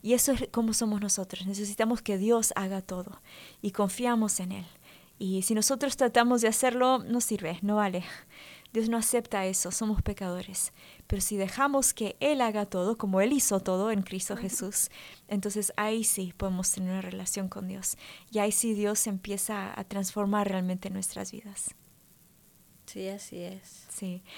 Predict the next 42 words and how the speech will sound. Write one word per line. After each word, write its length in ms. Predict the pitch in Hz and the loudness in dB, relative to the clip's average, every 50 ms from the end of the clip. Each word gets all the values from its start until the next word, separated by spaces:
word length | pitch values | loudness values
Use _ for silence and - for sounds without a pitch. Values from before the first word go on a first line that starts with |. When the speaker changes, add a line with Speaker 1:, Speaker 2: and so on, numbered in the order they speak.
| - - 202 - | -16 -16 -6 0
Speaker 1:
Hermana, 300 | - 226 240 254 262 254 | 4 6 6 8 8 10
ya 180 | 247 247 262 | 12 12 12
mencionó 400 | 269 294 285 262 - - 240 240 | 12 10 8 6 6 6 6 4
un 80 | 240 226 | 4 4
poquito 320 | 233 240 214 220 - 214 | 4 2 0 0 2 2
esto, 320 | 202 214 226 - 262 233 226 | 2 2 2 2 0 0 2
pero 300 | - 196 190 190 185 - | 2 2 2 2 0 0
¿quién 160 | - 262 294 | 0 0 2
es 120 | 370 - | 2 0
Jesucristo 600 | - 311 254 - 240 226 233 233 226 - 226 214 | 2 2 2 2 0 0 0 0 0 0 0 0
para 160 | - 208 202 | 0 0 0
usted 280 | 196 196 - 269 269 277 | 0 0 0 -2 0 2
ahora? 460 | 233 233 233 302 311 247 185 185 - - - - - - - | 4 4 6 6 6 4 4 2 -2 -6 -14 -16 -16 -8 2
Antes 340 | - 233 240 226 285 277 254 | 4 4 6 6 4 4 4
me 100 | 247 226 | 6 6
ha 20 | 220 | 6
dicho 280 | 226 226 - 262 247 | 4 6 6 4 4
que 320 | 254 - 220 190 190 185 185 - - | 4 4 4 4 4 2 0 -6 -6
en 340 | - 208 208 196 190 190 202 | -4 -2 0 0 0 0 -2
su 220 | - - 226 214 | -2 0 0 0
niñez, 500 | 202 196 190 190 220 277 330 359 349 - | 0 0 2 2 4 4 4 4 4 2
en 80 | 240 208 | 2 2
su 140 | - - 196 | 0 0 0
juventud, 480 | 196 202 202 196 190 - 285 302 302 - - - - - - | 0 2 2 2 2 2 0 0 -2 -2 -8 -16 -12 -4 -4
no 80 | 285 | 0
conocía 380 | 302 370 381 415 392 - 381 349 | 0 2 2 2 2 4 4 2
realmente 340 | 349 359 349 349 320 - 330 | 2 2 -2 -2 -2 0 2
nada 320 | 269 240 240 240 233 220 208 | 2 4 4 4 4 4 2
de 100 | 208 208 | 2 0
Dios. 260 | 190 175 170 190 - | -2 -4 -4 -4 -4
Estaba 300 | - 196 - - 233 220 | -6 -6 -2 0 2 2
muy 140 | 220 226 240 | 4 6 4
oscurecido 580 | 240 240 - - 247 226 214 - 226 214 208 202 | 4 4 2 2 2 2 2 0 0 -2 -2 -2
por 160 | - 190 170 | -4 -6 -6
los 140 | 170 156 - | -6 -6 -4
santos 580 | - 277 294 285 269 247 - 240 226 220 - | -2 -2 0 0 -2 -2 -4 -4 -4 -4 -4
y 160 | - 175 180 - - - - - | -6 -6 -8 -10 -12 -18 -10 -8
realmente 280 | - 302 339 311 - 339 | -4 -4 -2 0 0 4
por 140 | - 262 240 | 4 4 4
su 120 | - 233 | 4 2
vida 200 | 220 214 214 214 | 0 2 2 2
social. 540 | 208 - 196 190 - - 214 196 190 190 185 | 2 0 -2 -2 -2 0 0 0 -2 -2 -6